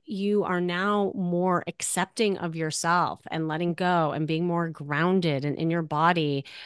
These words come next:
it's no wonder you attracted this new man in your life because, you know, like, and you know, I always talk about this, but when you feel good about you and you love you and you feel sexy, that's when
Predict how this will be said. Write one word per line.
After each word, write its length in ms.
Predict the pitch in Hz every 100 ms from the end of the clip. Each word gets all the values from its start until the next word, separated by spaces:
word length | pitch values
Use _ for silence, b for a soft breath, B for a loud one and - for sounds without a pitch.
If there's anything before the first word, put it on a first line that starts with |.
| B B
it's 240 | 214 -
no 120 | 220 202
wonder 360 | 185 214 226
you 200 | 208 170
attracted 840 | 165 - 175 220 - 165 156 151 - _ -
this 300 | 175 165 -
new 120 | 175
man 460 | 160 156 285 208 143
in 180 | - 156
your 180 | 143 143
life 340 | 135 127 131 -
because, 520 | 165 - 175 165 156 B B B
you 80 | 349
know, 140 | 220
like, 220 | 202 190
and 140 | 196 202
you 100 | 247
know, 200 | 214 165
I 140 | 156
always 220 | 147 151
talk 260 | - 170 -
about 320 | 160 139 135
this, 240 | 139 139 -
but 240 | 160 -
when 340 | 170 165 160 156 B B B B _
you 300 | 185 175 220
feel 300 | 247 277 254
good 220 | 185 185
about 400 | 196 170 151 151 -
you 580 | 165 185 226 190 139
and 120 | 139 151
you 120 | 156
love 400 | 160 175 208 196
you 260 | 185 156
and 140 | 147 151
you 160 | 185
feel 300 | 214 - 196
sexy, 500 | 175 - 180 - 165
that's 280 | 160 175 -
when 140 | 185